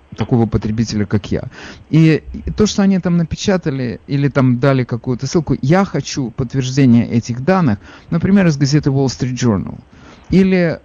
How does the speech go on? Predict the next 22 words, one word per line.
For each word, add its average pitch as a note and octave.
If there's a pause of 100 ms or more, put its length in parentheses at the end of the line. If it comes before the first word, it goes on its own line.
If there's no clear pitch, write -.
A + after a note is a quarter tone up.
эм, C#3
из, C#3 (120)
даже F#3+
Breitbart D#3
я C#3
доверяю C3+
больше, C3+
чем A#2+
One A2
American F#2+
News. -
Когда F3+
там D#3
это D3
появится, F3
я -
тут D#3
же C3
вам C3
всем B2
доложу. G#2+
"Ребята, G3